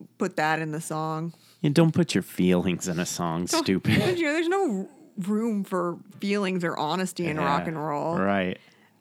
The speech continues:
Speaker 1: Um, and then, uh, he's complimenting Sam's lyrics, uh, and
Speaker 2: And he goes, "We've all been in, listen, we've all been in a relationship with, with Brett,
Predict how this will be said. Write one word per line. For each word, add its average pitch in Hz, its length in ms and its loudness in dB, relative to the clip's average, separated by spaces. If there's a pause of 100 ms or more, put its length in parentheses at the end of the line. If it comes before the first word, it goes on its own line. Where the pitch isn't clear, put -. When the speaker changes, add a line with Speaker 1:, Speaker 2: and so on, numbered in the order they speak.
(140)
Speaker 1:
Um, 180 840 0 (120)
and 180 320 -2
then, 180 680 -2 (180)
uh, 170 320 0
he's 185 180 -2
complimenting 202 680 -2
Sam's 175 400 -4
lyrics, 156 640 -4 (440)
uh, - 840 -2 (160)
and 160 680 -2
Speaker 2:
And 165 100 -8
he 107 140 0
goes, 110 200 4
"We've 147 180 6
all 180 200 6
been 139 200 6
in, 120 240 6
listen, 139 360 6
we've 131 180 6
all 147 180 10
been 123 180 6
in 113 100 6
a 101 80 6
relationship 98 1120 4 (240)
with, 95 380 2 (260)
with 101 260 4
Brett, 98 340 6